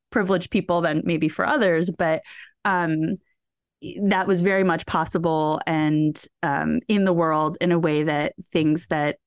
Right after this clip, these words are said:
many of us read in formative years don't represent at all. So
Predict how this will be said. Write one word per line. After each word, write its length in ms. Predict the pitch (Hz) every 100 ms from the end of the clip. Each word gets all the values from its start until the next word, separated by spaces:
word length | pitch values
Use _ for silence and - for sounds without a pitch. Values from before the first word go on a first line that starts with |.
| _ -
many 480 | 185 180 165 165 160
of 100 | 160
us 240 | 151 -
read 480 | 165 160 147 147 -
in 280 | 160 147 151 _
formative 420 | 214 196 185 165
years 360 | 170 151 147 156
don't 240 | - 170
represent 400 | - 151 165 143
at 140 | - -
all. 320 | - - 262
So 540 | - - 156 151 156